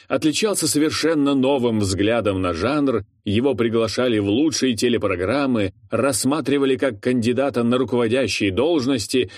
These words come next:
в самые престижные ток-шоу. Он нравился тинейджерам, студентам и остепенившимся женатикам. Его пластинки бойко продавались, и, казалось, ему уготовано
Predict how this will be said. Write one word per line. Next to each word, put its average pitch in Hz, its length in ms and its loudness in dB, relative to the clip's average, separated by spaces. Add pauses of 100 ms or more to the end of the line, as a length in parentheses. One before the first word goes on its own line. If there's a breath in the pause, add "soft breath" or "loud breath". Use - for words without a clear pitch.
в - 80 -8
самые 160 500 0
престижные 127 800 0
ток-шоу. 110 800 0 (200)
Он 147 260 0
нравился 101 640 0
тинейджерам, 123 1000 0
студентам 143 920 0 (200)
и 180 60 2
остепенившимся 147 1040 0
женатикам. 101 760 -2 (200)
Его 110 320 0
пластинки 104 640 0
бойко 123 520 0
продавались, 117 760 0
и, 131 80 2
казалось, 131 580 0
ему 127 240 2
уготовано 135 840 0